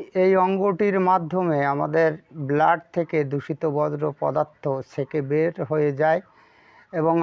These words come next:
আমাদের রক্তের মধ্যে যে পটাশিয়াম, সোডিয়াম এবং ফসফেট রয়েছে, এই তিনটি পদার্থের সমতা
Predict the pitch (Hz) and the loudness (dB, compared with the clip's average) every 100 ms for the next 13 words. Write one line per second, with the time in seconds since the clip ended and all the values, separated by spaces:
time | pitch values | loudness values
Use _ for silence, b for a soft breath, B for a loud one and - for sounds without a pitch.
0 | 151 156 170 175 170 165 - - 196 180 | 2 0 2 2 4 2 0 -2 -2 0
1 | 175 160 143 185 180 160 175 170 160 156 | -2 -4 -2 0 0 0 0 0 0 -2
2 | 147 165 - 180 175 170 - 165 151 151 | 2 0 0 -2 -2 -2 -2 -4 -2 0
3 | 160 160 170 156 147 147 - 147 151 _ | 2 2 0 -2 -2 -6 -4 -4 -4 _
4 | 165 143 - 214 196 - 113 b b b | -10 -6 0 0 0 -6 -14 b b b
5 | b 147 139 - 165 160 165 151 147 147 | b -10 -8 -4 -2 -2 -4 -2 -2 -2
6 | - 151 - 135 143 143 | -6 -10 -6 -6 -6 -4